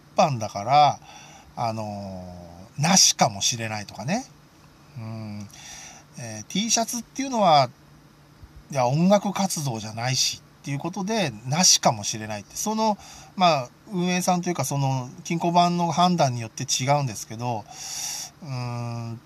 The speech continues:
と、お客からしたら、なんて言うんでしょうね。アーティストって一つのキャラクターですから、うーん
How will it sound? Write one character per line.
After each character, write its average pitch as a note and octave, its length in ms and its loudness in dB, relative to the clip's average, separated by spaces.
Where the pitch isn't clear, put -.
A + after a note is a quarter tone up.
と、 A2+ 440 -8
お E3 100 -4
客 - 300 -2
か B3+ 160 6
ら B3+ 120 4
し - 160 0
た B3+ 140 4
ら、 G3+ 460 6
な D3+ 200 0
ん D#3+ 60 -2
て D3+ 60 -6
言 C3+ 80 -2
う - 20 -12
ん - 20 -12
で F#2+ 40 -10
し - 80 -8
ょ A2 60 -8
う - 20 -10
ね。 C#3+ 320 -2
ア F3 220 8
ー F#3+ 40 4
テ G#3 140 -6
ィ - 20 0
ス - 120 -4
ト G3+ 120 -4
っ G3 40 -4
て - 140 -8
一 G#3 200 0
つ - 100 -4
の A2+ 160 -4
キ - 80 -8
ャ B2 100 -2
ラ D#3 140 4
ク - 140 -12
タ D3+ 500 6
ー D3 40 -4
で C#3+ 80 2
す - 100 -2
か G2 120 -8
ら、 G2 240 -8
う G3+ 40 -14
ー A2 760 -10
ん G#2+ 100 -16